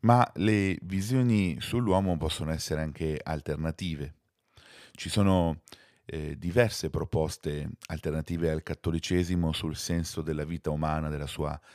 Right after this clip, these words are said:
educazione e del suo destino. Almeno cinque. La prima, il naturalismo, cioè, ehm, intendere l'essere umano a servizio della sua specie.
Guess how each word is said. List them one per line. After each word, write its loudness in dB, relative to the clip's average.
educazione 0
e 0
del -2
suo 0
destino. -6
Almeno 6
cinque. -4
La 6
prima, -2
il 0
naturalismo, 0
cioè, 2
ehm, -4
intendere 4
l'essere 0
umano 2
a 2
servizio -2
della 2
sua -2
specie. -4